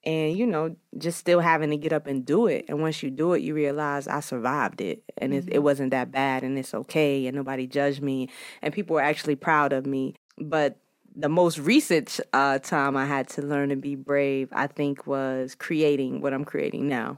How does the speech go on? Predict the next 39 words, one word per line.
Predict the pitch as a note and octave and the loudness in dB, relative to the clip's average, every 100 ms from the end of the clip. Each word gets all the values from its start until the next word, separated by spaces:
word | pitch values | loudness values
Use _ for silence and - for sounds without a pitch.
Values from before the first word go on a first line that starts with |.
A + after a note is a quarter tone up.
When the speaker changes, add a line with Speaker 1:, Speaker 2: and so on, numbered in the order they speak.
| - - | -14 -10
Speaker 1:
right? | - - | -6 -4
And | - - | -4 -2
me | D3+ | 0
and | - | 0
you | E3+ | 0
Speaker 2:
Mm-hmm. | C#3+ | -2
Speaker 1:
talk | C3 | -2
about | A#2+ A#2 | -4 -4
this | C3 - | -6 -8
a | |
lot. | B2+ A#2+ A#2 - _ _ | -6 -6 -6 -12 _ _
As | D3 D3+ | 2 4
an | D3 | 0
Aquarius, | C#3 - C#3 C#3 C#3 G#3 - - | -2 2 2 2 0 -2 -4 4
<laughs> | G#4 G3 - C5 | 4 4 2 2
Speaker 2:
<laughs> | F#4 D#4+ C4+ C4 A3 G3 G#3 | 4 4 4 2 0 -2 0
Speaker 1:
and | D#3+ D#3+ | 0 2
we | E3+ | 2
like | D3+ D3+ | 2 2
to | D#3+ | -2
keep | - F3+ | -4 0
our | C#3 C#3 | 2 2
babies | D3 D3 C#3+ D3+ D3 | 2 -2 -2 -6 -2
sheltered | - D3+ D3+ D3 | 2 2 2 -2
in, | D3 D3+ D#3+ - - | -2 -2 -2 -4 -2
uh, | C3+ C3+ | -2 0
I | - | 2
don't | E3+ D#3 | 2 0
share | - G3+ F3 | 2 4 4
a | C3+ | 2
lot. | A#2+ B2+ - _ _ - | -2 -6 -10 _ _ -6
And | D3+ D3 C#3 C3+ C3+ - - | -2 -2 -2 -2 -4 -8 -6
being | D#3 D3+ C#3+ | 0 0 0
vulnerable | C3 D#3 E3+ F3 D3+ C#3+ C3 A#2 - _ - _ _ _ | 0 2 4 4 2 0 0 -2 -6 _ -20 _ _ _
was | D3 C#3 - | 2 2 -2
very | - C#3 C#3+ C#3+ C3 | -6 2 4 4 0
scary | - - C#3 B2 A#2 | -4 0 2 2 -2
to | - | -6
me, | - - D#3 | -8 -8 -10